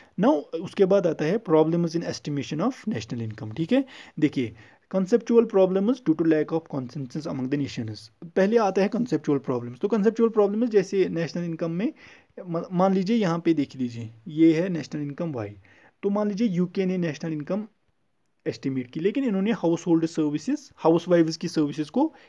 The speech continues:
ऐड किया, ठीक है, वुमेन एम्पावरमेंट को बोला कि वुमेन एम्पावरमेंट को बढ़ाना है, एटसेटरा, तो इन-, इन्होंने हाउसहोल्ड सर्विसेज को, अम, काउंट किया अपनी नेशनल इनकम में। लेकिन यहाँ से है इंडिया,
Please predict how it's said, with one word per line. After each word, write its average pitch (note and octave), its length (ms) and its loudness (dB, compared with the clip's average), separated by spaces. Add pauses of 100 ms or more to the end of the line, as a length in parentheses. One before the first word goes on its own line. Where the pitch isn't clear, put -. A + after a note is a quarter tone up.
(220)
ऐड E3+ 220 2
किया, A2 300 -4
ठीक G3 240 0
है, D4+ 120 -2 (460)
वुमेन E3+ 320 2
एम्पावरमेंट D#3+ 460 4
को D#3 120 4
बोला D3+ 240 2
कि D3+ 120 0
वुमेन D3+ 280 0
एम्पावरमेंट D3+ 480 0
को D3+ 120 0
बढ़ाना C#3 360 -2
है, C#3+ 280 -4
एटसेटरा, E3 420 -4
तो G#3+ 160 0
इन-, F#3 240 -2
इन्होंने F3+ 260 0
हाउसहोल्ड D3+ 460 2
सर्विसेज D3+ 460 -2
को, D#4 240 -4 (400)
अम, C#3 540 -4 (800)
काउंट D#3 440 2
किया D3 200 2
अपनी C#3 200 -4
नेशनल C3+ 260 -4
इनकम B2 200 -10
में। A#2+ 120 -8
लेकिन F#3+ 260 2
यहाँ F#3 180 2
से F#3 180 2
है F#3+ 140 4
इंडिया, A#2 540 -4